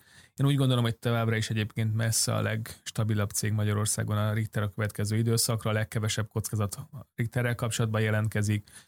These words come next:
Persze itt is mindig vannak kérdőjelek, de én úgy gondolom, hogy ezek még mindig jóval kisebbek, mint a többi magyar cég esetében,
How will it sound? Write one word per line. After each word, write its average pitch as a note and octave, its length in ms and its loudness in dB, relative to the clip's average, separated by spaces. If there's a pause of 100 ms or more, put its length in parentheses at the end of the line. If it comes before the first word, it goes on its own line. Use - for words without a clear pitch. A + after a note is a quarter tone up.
(160)
Persze G#2 280 -2
itt A2 160 -6
is G#2+ 120 -4
mindig G#2 260 -2
vannak G#2 300 -2
kérdőjelek, G#2+ 580 0
de G#2 100 -4
én G#2+ 100 0
úgy G#2+ 100 0
gondolom, G#2 200 0
hogy G2+ 120 -2
ezek G#2+ 160 -2
még G#2 120 -2
mindig G#2+ 280 0
jóval G#2+ 320 2
kisebbek, G#2+ 500 -2
mint A2 180 -2
a G#2 40 -2
többi G#2+ 480 0
magyar G#2+ 300 0
cég A2 240 -4
esetében, A2+ 680 0